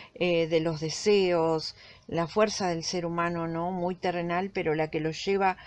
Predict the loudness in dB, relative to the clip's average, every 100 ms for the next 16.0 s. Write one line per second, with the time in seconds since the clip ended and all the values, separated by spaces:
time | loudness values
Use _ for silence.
0 | -20 -16 -2 0 0 -2 -2 0 0 -2
1 | 0 0 2 0 -2 -4 -4 -2 0 -2
2 | -4 -8 -8 -10 -8 -6 -6 -6 -6 2
3 | 4 4 2 0 -2 -4 -8 -18 -18 -8
4 | -2 2 2 2 2 2 -4 -4 -4 -2
5 | -2 -2 -2 -2 0 2 2 0 -2 0
6 | -2 -12 -16 -20 -20 -4 0 2 2 0
7 | -2 0 0 2 2 0 2 2 2 0
8 | 2 2 2 -2 -2 0 0 -2 0 2
9 | 2 -2 -4 -4 -2 0 2 0 -2 0
10 | -2 0 -2 0 -2 0 0 -2 -6 -16
11 | -10 -10 -2 0 0 0 -2 -2 -4 -8
12 | -2 0 0 -2 -4 -4 -2 0 0 -2
13 | -4 -10 -16 -20 -20 -6 0 0 0 0
14 | 2 2 2 0 0 -2 -4 -2 2 4
15 | 4 4 0 0 -2 2 4 4 0